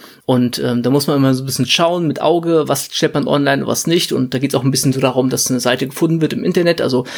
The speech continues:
da geht's nicht nur darum, irgendwie, ob ich das jetzt gut finde oder sonst irgendwas, sondern, ähm, gibt's halt mehrere Kriterien, die ich abwägen muss. Aber alles, was da online ging, habe ich selber gelesen. Und wenn du irgendwann extrem viel liest,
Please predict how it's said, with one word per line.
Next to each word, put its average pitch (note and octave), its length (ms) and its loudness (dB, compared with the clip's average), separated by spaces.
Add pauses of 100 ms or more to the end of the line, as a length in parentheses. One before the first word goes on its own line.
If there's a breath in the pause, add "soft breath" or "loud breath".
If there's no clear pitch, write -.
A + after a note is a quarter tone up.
(160 loud breath)
da C3 80 0
geht's C3 160 0
nicht C3+ 100 2
nur C3 80 4
darum, C3 240 2
irgendwie, C3+ 220 0
ob B2+ 100 -4
ich - 80 -10
das C3+ 140 0
jetzt C3+ 160 -2
gut F3+ 160 -4
finde E3 260 0
oder C3+ 80 4
sonst D#3 180 0
irgendwas, E3 300 0
sondern, B2+ 500 2
ähm, B2 380 -2 (140)
gibt's - 160 -10
halt C3 100 -2
mehrere D#3+ 200 4
Kriterien, D3+ 360 2
die C#3 40 -2
ich - 100 -8
abwägen E3+ 340 0
muss. F#3 220 -2 (320 loud breath)
Aber D3+ 340 2
alles, D#3 240 -2
was D#3 140 -2
da D#3 100 0
online D3+ 280 -2
ging, D3 200 -2
habe C#3+ 100 -2
ich C3+ 60 0
selber C#3 240 2
gelesen. A#2+ 380 -6 (500 loud breath)
Und C3 380 2
wenn C#3+ 180 0
du E3 60 2
irgendwann E3+ 560 2
extrem D3+ 400 -2
viel D3 160 0
liest, E3 360 -4